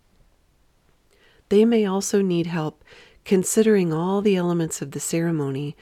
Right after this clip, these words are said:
the logistics of a rehearsal, and the traditional order of events. If you are not using a wedding planner,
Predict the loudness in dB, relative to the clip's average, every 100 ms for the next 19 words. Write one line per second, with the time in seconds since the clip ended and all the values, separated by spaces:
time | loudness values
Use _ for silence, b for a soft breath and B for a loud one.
0 | b b b b b b -2 0 0 -2
1 | -2 -6 -6 -4 -4 -4 -4 -2 -4 -4
2 | -6 -6 -6 -4 -2 -2 -4 -4 -4 -2
3 | -2 -2 -2 -2 -2 -4 -6 -4 -4 -4
4 | -8 -14 -16 _ _ _ _ _ _ B
5 | B B B B B -8 -2 2 4 4
6 | 2 0 0 0 0 2 2 0 0 0
7 | -2 -4 -6 -4 -6 -8